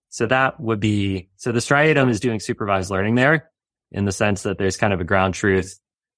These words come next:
uh, in that you have your whole lifetime of learning that this type of thought, uh, has tended to be followed by your heart rate going up. Um, but then once the striatum has learned that model, then it can,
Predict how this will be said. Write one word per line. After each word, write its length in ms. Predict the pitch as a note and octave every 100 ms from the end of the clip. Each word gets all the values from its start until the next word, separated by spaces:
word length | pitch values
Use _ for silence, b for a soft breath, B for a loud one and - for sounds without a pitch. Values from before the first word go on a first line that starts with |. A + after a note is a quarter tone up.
| _ _ -
uh, 240 | F2+ F2
in 200 | G2 F#2+
that 280 | F2+ E2+ - -
you 180 | G2+
have 180 | G2 F#2+
your 120 | G2
whole 260 | G2+ G2 F#2
lifetime 440 | G2 F#2+ - G2+ G2
of 100 | A2+
learning 460 | D#3+ C#3 A#2+ A2+
that 280 | F#2+ F#2+ F#2
this 200 | G#2 -
type 260 | G#2+ F#2+ F#2
of 80 |
thought, 380 | F2 G#2+ G2+ G2 _
uh, 180 | G2+ F2+
has 220 | G2 F#2
tended 300 | - F#2+ F#2
to 100 | -
be 100 | F#2+
followed 480 | F2+ G2 F2+ F2+ F2
by 300 | E2 D#2+ D#2+
your 220 | E2 E2+
heart 180 | F#2 -
rate 140 | -
going 260 | - G1+ G1+
up. 220 | G1+ - _ _ _ _ _ -
Um, 240 | F2+ F2
but 140 | G#2 F#2
then 160 | A2
once 260 | A2+ G#2 -
the 80 | G2
striatum 480 | - G2+ G2 F#2+
has 160 | F#2+ E2+
learned 200 | F#2+ F#2+
that 140 | F#2+
model, 480 | C#3 D#3 B2 G#2 - _ _ _ -
then 340 | F2+ G2 F#2+
it 300 | - G2+ -
can, 580 | - G#2+ F#2+ F#2 F2+ F2+